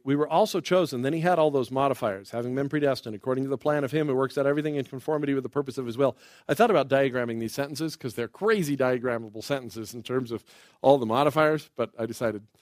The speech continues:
that's something I like and you wouldn't. So we're not gonna do that. Um,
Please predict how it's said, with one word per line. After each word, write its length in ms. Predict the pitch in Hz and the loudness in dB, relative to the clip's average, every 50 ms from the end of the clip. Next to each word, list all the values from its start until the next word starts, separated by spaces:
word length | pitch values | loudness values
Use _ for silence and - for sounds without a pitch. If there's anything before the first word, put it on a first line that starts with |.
| _ _ _ - | _ _ _ -6
that's 140 | - 113 - | -6 -4 -2
something 220 | 147 135 123 117 - | -2 -4 -4 -6 -4
I 100 | 127 120 | -2 -2
like 300 | 120 123 120 117 117 - - | 0 0 0 -2 -2 -6 -10
and 140 | 117 113 | -8 -6
you 100 | 113 113 | -4 -2
wouldn't. 280 | 110 110 98 92 87 _ | -2 -4 -4 -6 -10 _
So 220 | - - 131 123 113 | -6 0 0 0 2
we're 120 | 123 131 | 2 2
not 160 | 131 139 139 | 2 2 2
gonna 140 | 135 131 131 | 0 -2 0
do 140 | 123 139 127 | 2 4 4
that. 200 | 110 104 - _ _ _ _ _ _ - _ _ _ _ - | 4 2 -2 _ _ _ _ _ _ -20 _ _ _ _ 4
Um, 400 | 156 151 143 131 123 117 110 | 4 6 6 6 4 2 -2